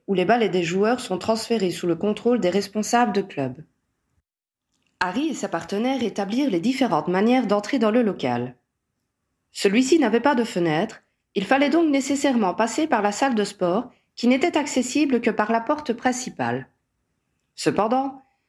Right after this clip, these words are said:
les deux aurores démontrèrent rapidement que les étroites croisées de cette salle n'étaient pas des obstacles insurmontables pour un sorcier déterminé. Mais encore fallait-il parvenir à pénétrer dans l'enceinte du gymnasium. Ils firent ensuite le tour du périmètre.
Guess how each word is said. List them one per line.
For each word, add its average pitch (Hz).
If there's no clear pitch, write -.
les 185
deux 339
aurores 254
démontrèrent 247
rapidement 233
que 240
les 196
étroites 269
croisées 185
de 143
cette 220
salle 247
n'étaient 220
pas 302
des 247
obstacles 269
insurmontables 208
pour 180
un 185
sorcier 214
déterminé. 190
Mais 202
encore 262
fallait-il 208
parvenir 196
à 185
pénétrer 185
dans 190
l'enceinte 214
du 170
gymnasium. 143
Ils 180
firent 302
ensuite 226
le 214
tour 285
du 233
périmètre. 226